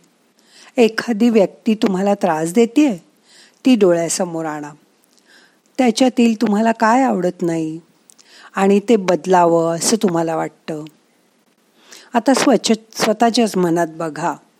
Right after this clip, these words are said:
आणि स्वतःला विचारा, "मी तर असं नाही ना, असं नाही ना वागत मी." डोळे बंद ठेवून यावर शांतपणे विचार करा.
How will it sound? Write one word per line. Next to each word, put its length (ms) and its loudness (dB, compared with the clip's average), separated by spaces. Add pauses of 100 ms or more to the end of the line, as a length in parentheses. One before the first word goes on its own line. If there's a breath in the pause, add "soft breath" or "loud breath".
(440 loud breath)
आणि 240 2
स्वतःला 400 2
विचारा, 560 4 (840 soft breath)
"मी 200 4 (100)
तर 120 6
असं 320 4
नाही 200 6
ना, 220 4 (1400 soft breath)
असं 360 -2
नाही 180 4
ना 120 6
वागत 400 2
मी." 180 4 (760 soft breath)
डोळे 280 4
बंद 280 0
ठेवून 520 4 (160)
यावर 300 2
शांतपणे 1000 -4
विचार 480 -2
करा. 340 -6